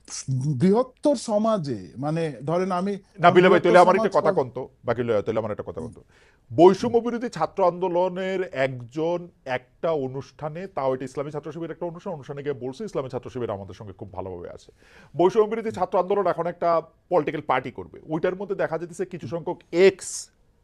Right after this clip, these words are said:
Speaker 2: শিবিরের লোকজন আছে, তাতে আপনারা সবাই মিলে এরকম ঝাঁপাই পড়ছেন কেন? মানে প্রবলেমটা কি, অসুবিধা
Speaker 1: না,
Speaker 2: কি
Speaker 1: আমি
Speaker 2: শিবিরে?
Speaker 1: ঝাঁপাই পড়ি নাই তো,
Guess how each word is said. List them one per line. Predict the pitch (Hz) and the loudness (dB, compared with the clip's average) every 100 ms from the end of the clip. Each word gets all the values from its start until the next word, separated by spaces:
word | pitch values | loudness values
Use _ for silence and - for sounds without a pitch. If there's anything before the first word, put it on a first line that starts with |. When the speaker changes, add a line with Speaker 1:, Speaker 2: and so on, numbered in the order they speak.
| _ _ | _ _
Speaker 2:
শিবিরের | - 190 190 180 | -8 -4 2 2
লোকজন | 156 143 113 117 | 2 -2 -2 -8
আছে, | 92 - - _ _ _ | -8 -14 -20 _ _ _
তাতে | - 262 247 | 2 4 6
আপনারা | 226 240 240 | 4 2 -2
সবাই | - 220 294 | -2 2 2
মিলে | 302 | 2
এরকম | 285 285 | -4 -4
ঝাঁপাই | 214 147 220 | -4 4 4
পড়ছেন | 269 254 220 | 4 -2 -6
কেন? | 147 175 | -6 -8
মানে | 202 214 | -8 -2
প্রবলেমটা | 233 233 262 233 | 0 0 0 -6
কি, | 214 185 175 _ _ _ _ _ _ _ _ - | -6 -10 -20 _ _ _ _ _ _ _ _ 2
অসুবিধা | 202 240 233 | 2 2 0
Speaker 1:
না, | 214 | 2
Speaker 2:
কি | 226 | 2
Speaker 1:
আমি | 262 | 0
Speaker 2:
শিবিরে? | 233 262 | -2 0
Speaker 1:
ঝাঁপাই | 285 277 | -2 -2
পড়ি | 269 269 | -6 -4
নাই | 233 | -6
তো, | 170 113 90 | -8 -14 -14